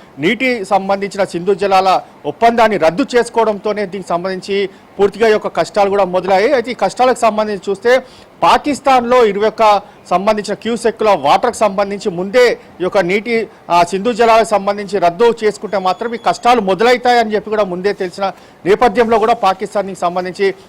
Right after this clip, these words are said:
ఎలాంటి ఈ యొక్క నీటికి సంబంధించి వారికి రాలేని పరిస్థితుల్లో మాత్రం నీటి కష్టాలు కూడా ఏర్పడిన పరిస్థితి కూడా చూస్తున్నాము. ఓవరాల్గా మాత్రము సింధు జలాలకు సంబంధించి పాకిస్తాన్ పదే పదే మాత్రము మా యొక్క రద్దును మాత్రం పునరాలోచించుకోవాలని చెప్పి కూడా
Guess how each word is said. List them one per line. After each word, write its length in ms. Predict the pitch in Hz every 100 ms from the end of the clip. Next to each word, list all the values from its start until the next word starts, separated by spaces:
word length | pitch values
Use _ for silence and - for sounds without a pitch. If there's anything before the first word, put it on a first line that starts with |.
| -
ఎలాంటి 320 | 156 233 254
ఈ 120 | 240
యొక్క 160 | 220 202
నీటికి 400 | 180 190 214 226
సంబంధించి 520 | 202 190 190 190 196
వారికి 420 | 180 180 180 190 175 - -
రాలేని 340 | 160 190 240
పరిస్థితుల్లో 460 | 233 202 190 214 208
మాత్రం 360 | 196 185 240 208
నీటి 260 | 196 196
కష్టాలు 340 | 190 - 190 180
కూడా 140 | 190
ఏర్పడిన 420 | 165 165 175 175
పరిస్థితి 340 | 165 160 190 185
కూడా 80 | 180
చూస్తున్నాము. 300 | 175 196 220 - - -
ఓవరాల్గా 340 | 175 247 262 247
మాత్రము 520 | 233 226 226 262 269 - -
సింధు 240 | 196 196 -
జలాలకు 400 | 226 220 220 -
సంబంధించి 600 | 190 185 185 190 185 202
పాకిస్తాన్ 580 | 180 180 190 - 190 175
పదే 180 | 165 180
పదే 240 | 185 175 175
మాత్రము 440 | 165 175 196 233 - - - 120
మా 160 | 156 175
యొక్క 180 | 185 185 180 170 - -
రద్దును 360 | 147 156 262 254
మాత్రం 320 | 220 220 220
పునరాలోచించుకోవాలని 1000 | - 190 196 202 190 180 - 175 180 175
చెప్పి 180 | 170 170
కూడా 240 | 185 214